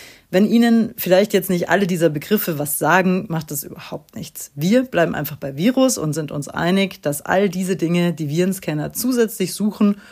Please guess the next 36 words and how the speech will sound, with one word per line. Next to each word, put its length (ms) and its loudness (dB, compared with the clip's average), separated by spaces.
und 160 -4
hoffentlich 320 -2
auch 160 -6
rechtzeitig 580 -2
finden, 440 2
viel 320 4
Schaden 380 0
auf 160 -4
Ihren 180 -2
Systemen 480 -6
anrichten 460 -8
können. 360 -10
Und 140 0
damit 300 4
haben 100 6
wir 80 6
im 80 6
Grunde 280 6
auch 100 0
schon 180 2
die 80 0
Antwort 340 2
auf 120 -2
die 140 -6
erste 280 -2
Frage 380 0
gefunden. 520 0
Ja, 540 0
Sie 220 -2
brauchen 400 0
auch 240 -4
heute 320 4
noch 180 -4
dringend 560 4
einen 320 0
Virenscanner. 720 -2